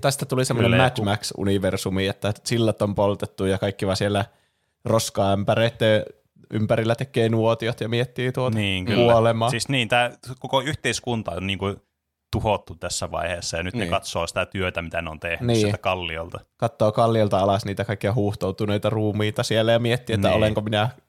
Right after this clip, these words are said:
Speaker 1: yksi näistä pian.
Speaker 3: Niinpä.
Speaker 2: Niin, kyllä.
Speaker 3: Nyt
Speaker 1: Mm.
Speaker 3: on annettu helsinkiläisille opetus, mutta oliko se sen arvoista?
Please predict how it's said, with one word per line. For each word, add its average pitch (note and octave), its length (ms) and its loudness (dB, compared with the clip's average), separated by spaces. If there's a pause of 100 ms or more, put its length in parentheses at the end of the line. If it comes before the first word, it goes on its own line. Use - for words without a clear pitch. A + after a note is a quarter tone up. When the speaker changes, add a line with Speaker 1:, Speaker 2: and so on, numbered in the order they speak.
(100)
Speaker 1:
yksi G#2+ 300 -2
näistä A2 400 0
pian. B2 280 -2 (160)
Speaker 3:
Niinpä. E2+ 300 -8 (480)
Speaker 2:
Niin, G2 360 -4
kyllä. E2 340 -6 (440)
Speaker 3:
Nyt B2 140 -2
Speaker 1:
Mm. A#2+ 100 0
Speaker 3:
on G#2 140 -4
annettu F#2+ 600 -6 (120)
helsinkiläisille F2 640 -6
opetus, F2+ 380 -6
mutta F#2 200 -8
oliko F2+ 260 -4
se E2 100 -12
sen E2 180 -8
arvoista? E2 520 -10